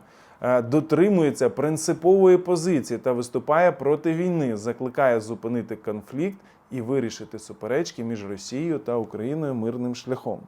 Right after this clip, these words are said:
Ну, напевно, Ірану доведеться нагадати, що зі збиття українського літака почалися російські наїзди та діалоги про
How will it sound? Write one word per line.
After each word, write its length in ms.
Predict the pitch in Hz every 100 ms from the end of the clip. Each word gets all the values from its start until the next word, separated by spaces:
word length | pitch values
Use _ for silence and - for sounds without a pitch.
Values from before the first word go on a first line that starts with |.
| _ - - - -
Ну, 140 | 190 147
напевно, 440 | 143 160 196 170
Ірану 400 | 151 151 160 151
доведеться 800 | 120 139 147 139 147 110 - 113
нагадати, 800 | 110 117 120 110 147 196 196 139
що 340 | - 135 131 127 - _
зі 200 | 104 147
збиття 920 | 120 98 98 143 180 - 185 165 123
українського 720 | 117 113 127 131 120 - 110 117
літака 800 | 120 135 - 120 - 143 160 180
почалися 800 | 135 123 127 127 139 147 147 - - - 123
російські 840 | 160 190 185 175 170 151 - 131
наїзди 600 | 123 123 123 170 165 160
та 160 | 160 131
діалоги 600 | 110 123 123 143 147 147
про 320 | - 131